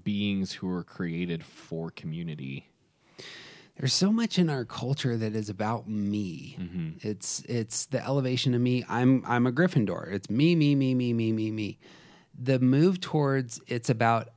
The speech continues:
Speaker 2: us is, is an essential step towards maturity.
Speaker 1: Yeah.
Speaker 2: When you get out of your own, you know, it's, it's, it's all ego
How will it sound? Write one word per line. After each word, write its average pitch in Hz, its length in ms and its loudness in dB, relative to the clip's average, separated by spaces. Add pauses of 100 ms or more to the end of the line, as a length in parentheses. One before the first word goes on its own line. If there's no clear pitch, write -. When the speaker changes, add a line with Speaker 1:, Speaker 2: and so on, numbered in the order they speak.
Speaker 2:
us - 680 -2 (340)
is, 123 400 -2 (400)
is 131 160 0
an 143 120 6
essential 131 500 2
step - 460 0
towards 113 340 0
maturity. 92 640 -6 (180)
Speaker 1:
Yeah. 78 160 -8 (360)
Speaker 2:
When 127 180 4
you 127 80 4
get 131 240 2
out 123 180 0
of 113 100 0
your 113 200 2
own, 113 500 -2 (300)
you 147 160 0
know, 71 340 -6 (180)
it's, 120 180 -6
it's, 113 440 -4 (160)
it's 101 220 -6
all 101 240 -2
ego 104 460 -4